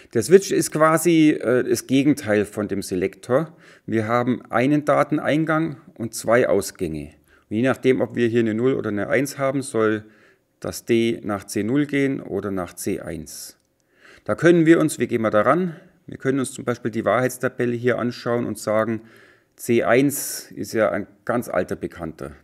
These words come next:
Das ist einfach unser And. Null null null eins, das war das And. Halt, And ist hier, genau. Null null null eins. Und das legen wir jetzt hier rein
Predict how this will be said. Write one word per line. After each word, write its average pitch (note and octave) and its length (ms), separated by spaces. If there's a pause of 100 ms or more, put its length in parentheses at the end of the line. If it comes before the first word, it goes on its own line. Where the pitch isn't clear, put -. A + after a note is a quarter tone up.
Das - 200
ist - 100
einfach F#2 240
unser G2 260
And. E2+ 360
Null G#2 260
null G#2+ 300
null F#2 260
eins, C#3 480
das F#2+ 260
war F#2 160
das F2 280
And. C3+ 440 (1000)
Halt, - 260 (480)
And G2 220
ist F#2+ 100
hier, A#2+ 260 (160)
genau. F2+ 300 (1120)
Null G#2+ 220
null G2 200
null E2+ 180
eins. F#3 480 (1600)
Und G#2+ 160
das G2+ 220
legen G2 320
wir F2+ 80
jetzt - 120
hier F2+ 220
rein B2+ 300